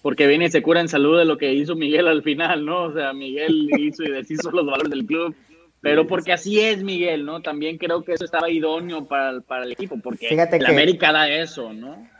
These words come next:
Speaker 3: Qué bueno que mencionas eso, porque hasta en eso es como ponerle un curita a eso que Miguel había lastimado de esa percepción
Speaker 1: Sí.
Speaker 3: del, del América.
Speaker 1: Claro.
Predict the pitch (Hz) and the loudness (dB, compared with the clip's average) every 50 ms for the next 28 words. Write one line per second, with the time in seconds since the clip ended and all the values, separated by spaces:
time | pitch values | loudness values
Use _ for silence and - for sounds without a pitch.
0 | _ - 160 151 151 156 165 180 170 208 190 160 156 143 151 165 165 165 165 180 | _ 2 4 6 6 6 6 4 4 4 4 4 2 2 0 0 -2 -2 -2 -2
1 | 180 190 180 160 147 - 151 139 123 - - 156 143 143 147 165 175 175 160 - | -2 0 0 0 0 0 0 -2 -2 -2 -4 -4 -4 -2 -2 -2 -2 -4 -4 -4
2 | 180 175 170 - - 147 139 - - - 170 160 165 160 160 151 143 127 - - | -4 -2 -4 -4 -6 -6 -8 -6 -2 -2 0 0 2 2 2 2 2 0 -2 -4
3 | 156 139 139 143 147 160 165 165 160 160 156 151 147 151 156 - - 170 165 160 | -4 -2 0 0 2 2 0 0 -2 -2 -2 0 0 -2 -2 -2 -2 -2 -2 0
4 | 156 151 151 156 165 160 160 - 180 165 - 175 160 151 143 139 135 147 156 156 | 0 2 2 2 2 2 0 -2 -6 -4 -2 -2 -2 -2 -2 -2 -2 0 2 4
5 | 160 156 156 156 156 160 160 156 160 - - 147 143 143 143 151 156 156 156 147 | 4 4 4 4 4 4 2 2 0 -4 -6 -6 -4 -4 -2 -2 0 0 0 -2
6 | 143 143 - 160 160 - 143 139 - - 127 - - 135 135 135 139 147 151 147 | -2 -4 -4 -4 -4 -4 -4 -4 -4 -8 -10 -8 -8 -8 -8 -6 -4 -4 -4 -4
7 | 143 139 131 131 127 127 123 127 135 143 147 147 165 165 185 202 226 254 285 | -4 -4 -4 -4 -2 -2 -4 -4 -6 -8 -6 -6 -6 -6 -6 -6 -10 -12 -12